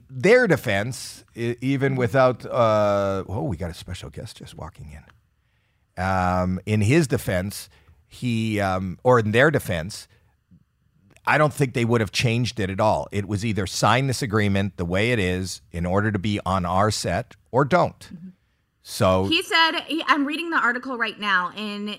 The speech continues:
Speaker 2: he is saying that he signed it. He didn't show it to his attorney at first, but then the wellness agreement made him, um,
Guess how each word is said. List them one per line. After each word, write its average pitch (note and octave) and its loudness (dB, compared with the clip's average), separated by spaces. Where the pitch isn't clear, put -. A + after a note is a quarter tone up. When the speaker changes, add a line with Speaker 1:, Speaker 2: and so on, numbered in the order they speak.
Speaker 2:
he A#3 -8
is A3+ -8
saying B3 -4
that A#3+ -6
he A3 -10
signed A3 -6
it. D#4 -6
He A3+ -10
didn't A3 -4
show C#4 -6
it A#3+ -6
to C4+ -10
his A3+ -8
attorney A#3 -8
at G#3+ -4
first, C#4 -2
but B3+ -8
then B3 -4
the A3+ -4
wellness A#3+ -2
agreement B3+ -4
made G#3+ -6
him, G#3+ -6
um, E3+ 0